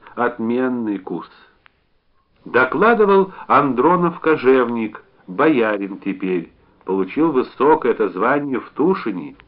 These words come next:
а Борис его к себе звал для волховства. Федька Андронов докладывал обстоятельно и говорил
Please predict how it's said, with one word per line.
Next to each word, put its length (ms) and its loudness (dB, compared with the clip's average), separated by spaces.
а 160 4
Борис 480 2
его 240 2
к 60 -12
себе 400 -2
звал 440 0
для 480 0
волховства. 840 -4
Федька 600 2
Андронов 680 2
докладывал 800 2
обстоятельно 1000 -2
и 180 -6
говорил 600 -2